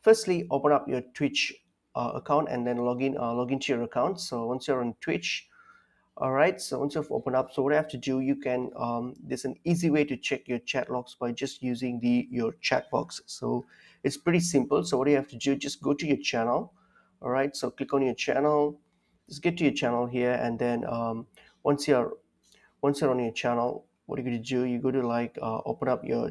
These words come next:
chat box. All right, so on your chat box here, what are you gonna do? Uh, what are you gonna do here is type in slash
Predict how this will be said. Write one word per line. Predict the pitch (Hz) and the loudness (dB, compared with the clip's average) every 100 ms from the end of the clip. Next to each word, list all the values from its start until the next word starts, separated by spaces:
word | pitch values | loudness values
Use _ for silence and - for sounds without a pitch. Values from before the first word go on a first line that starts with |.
| - | -2
chat | - - - | 0 0 4
box. | 170 - - - - - _ _ _ - | 4 2 -14 -16 -20 -20 _ _ _ -12
All | 127 | -4
right, | 127 160 - | 0 0 0
so | - 131 117 - | -4 -2 -2 4
on | 156 | 6
your | 175 135 | 6 6
chat | - 120 - | 4 2 2
box | 123 123 - - | -2 -2 -4 -6
here, | - 127 147 - _ - _ | 0 0 0 -6 _ -20 _
what | 139 | 0
are | 151 | 2
you | |
gonna | 151 135 | 4 4
do? | 131 127 - | 4 4 4
Uh, | 117 117 | 2 2
what | 123 | 2
are | |
you | 135 | 2
gonna | 127 | 0
do | 113 127 | 2 0
here | 120 123 120 - | 0 -2 -2 -2
is | 117 113 - | -4 -4 -6
type | - 139 143 | 2 2 4
in | 135 135 - - - | 2 2 -2 -14 -14
slash | - - 127 135 143 - | -8 0 2 2 0 -8